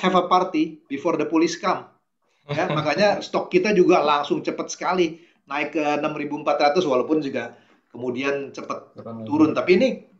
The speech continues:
Speaker 1: trennya sih akan naik gitu.
Speaker 2: Siap, siap. Makasih Pak Khatib atas jawabannya. Em, sekarang kita ke floor, Pak. Jadi udah rame ini pertanyaan, Pak. Jadi saya pilihkan pertanyaannya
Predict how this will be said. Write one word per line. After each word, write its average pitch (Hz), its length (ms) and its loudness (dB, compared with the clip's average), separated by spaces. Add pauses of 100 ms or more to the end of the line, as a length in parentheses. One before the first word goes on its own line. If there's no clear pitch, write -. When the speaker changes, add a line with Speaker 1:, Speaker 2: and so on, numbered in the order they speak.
(220)
Speaker 1:
trennya 190 360 4
sih 156 160 4
akan 123 240 0
naik 123 400 0
gitu. - 240 -20 (880)
Speaker 2:
Siap, 123 220 -6 (420)
siap. 123 180 -8 (380)
Makasih 139 320 -4
Pak 139 160 -2
Khatib 139 240 -2
atas 127 400 -4
jawabannya. 127 680 -2 (360)
Em, 127 560 -4
sekarang 147 320 -4
kita 170 240 -6
ke 165 160 -4
floor, 147 240 -2
Pak. 156 320 -4
Jadi 139 400 -4
udah 123 320 -4
rame 139 400 -4
ini 151 240 -4
pertanyaan, 127 480 -4
Pak. 139 240 -6
Jadi 131 320 -6
saya 120 400 -2
pilihkan 131 400 -4
pertanyaannya 123 680 -4